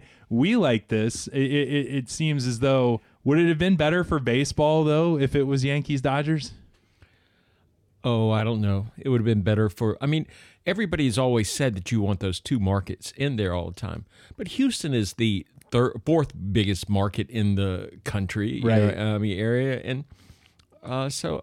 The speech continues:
Speaker 2: I mean, the Yankees are gonna be there soon.
Speaker 1: Right. Yeah. We'll, we'll talk more about them, uh, in our postseason recap. But all right. So with the World Series, um, let's talk about matchups.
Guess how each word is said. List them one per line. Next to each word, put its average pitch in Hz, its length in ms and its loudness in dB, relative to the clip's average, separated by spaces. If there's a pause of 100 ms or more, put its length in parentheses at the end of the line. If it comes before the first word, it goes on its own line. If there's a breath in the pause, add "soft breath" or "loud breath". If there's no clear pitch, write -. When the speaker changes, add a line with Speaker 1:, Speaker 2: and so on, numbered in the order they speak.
Speaker 2:
I 135 80 -4
mean, 147 220 0 (880 loud breath)
the 135 180 -2
Yankees 175 460 0
are - 20 2
gonna 180 140 0
be 147 160 2
there 139 160 2
soon. 85 340 -4 (720 loud breath)
Speaker 1:
Right. 117 320 2
Yeah. 123 260 2
We'll, 147 260 4
we'll 156 120 2
talk 135 280 0
more 127 180 2
about 113 260 2
them, 117 380 2
uh, 110 300 2
in 113 160 0
our 107 120 4
postseason 110 580 0
recap. 110 500 0 (440 loud breath)
But 151 320 2
all 170 80 0
right. 139 260 0
So 147 360 2
with 139 260 -2
the 190 60 0
World 175 340 2
Series, 104 640 -2 (220)
um, 123 540 2 (800)
let's 139 160 -4
talk 170 200 0
about 143 240 0
matchups. 113 800 -4